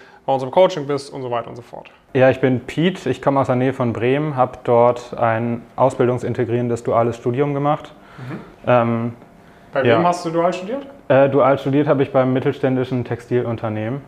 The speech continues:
Speaker 1: Okay.
Speaker 2: Äh, das ist jetzt kein besonders bekanntes Unternehmen.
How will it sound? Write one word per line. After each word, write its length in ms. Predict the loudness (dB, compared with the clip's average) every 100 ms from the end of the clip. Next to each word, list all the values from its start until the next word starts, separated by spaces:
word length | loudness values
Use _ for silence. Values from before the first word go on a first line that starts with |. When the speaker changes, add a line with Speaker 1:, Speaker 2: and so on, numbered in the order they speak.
| -20 -20 -20
Speaker 1:
Okay. 380 | -20 -6 -2 0
Speaker 2:
Äh, 40 | 0
das 140 | -4
ist 140 | -4
jetzt 320 | -4 -4 -10 -20 -20 -20
kein 460 | -2 0 2 -2 -4 -12 -4
besonders 460 | 0 0 0 -2 -4
bekanntes 400 | -4 -2 -4 -6
Unternehmen. 480 | -4 -2 0 -2